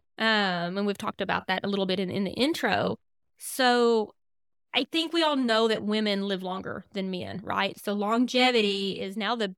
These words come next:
biggest, you know, risk that we all face in retirement. And so I wanna go back to the year nineteen hundred. What, just give me a guess, what do you think the average life expectancy for people was back in the nineteen hundreds?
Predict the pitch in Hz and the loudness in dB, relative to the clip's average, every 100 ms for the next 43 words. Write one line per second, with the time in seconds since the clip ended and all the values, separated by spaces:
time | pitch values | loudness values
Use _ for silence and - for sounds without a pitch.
0 | - 190 330 427 175 - - - _ - | -4 0 2 2 0 -2 -10 -14 _ -6
1 | 220 190 185 190 247 277 160 175 - - | -4 -4 -6 -2 2 2 2 -2 -6 -4
2 | 208 190 180 208 330 - 175 - - - | -2 0 0 2 0 2 0 0 -4 -10
3 | - 202 185 190 - 185 113 110 - _ | -6 -6 -6 -10 -8 -6 -6 -10 -14 _
4 | _ _ _ - 220 - 233 226 220 233 | _ _ _ -4 -2 0 2 4 2 2
5 | 285 294 262 247 240 247 233 226 214 214 | 2 2 2 0 -2 -4 0 0 0 0
6 | 220 226 - - 254 247 233 - 208 196 | 0 -2 -6 -2 2 2 0 -4 -4 -4
7 | - - 220 214 277 294 - 220 233 - | -6 -8 -4 4 4 4 -4 -6 -6 -2
8 | - 262 277 247 196 214 226 247 269 277 | 2 4 4 2 0 0 0 0 -2 -4
9 | 254 240 240 - 196 220 226 233 208 208 | -2 -2 -4 -4 0 2 2 0 2 2
10 | 220 208 - 196 - 202 - 175 190 - | 0 -6 -4 -4 -2 -8 -6 -6 -6 -8
11 | 214 - 214 214 196 190 190 185 185 - | -8 -4 -4 -2 -2 0 2 0 -2 -6
12 | - 185 208 196 185 85 - 98 95 92 | -4 -2 0 -2 -2 -4 -6 -10 -8 -8
13 | 92 101 | -10 -12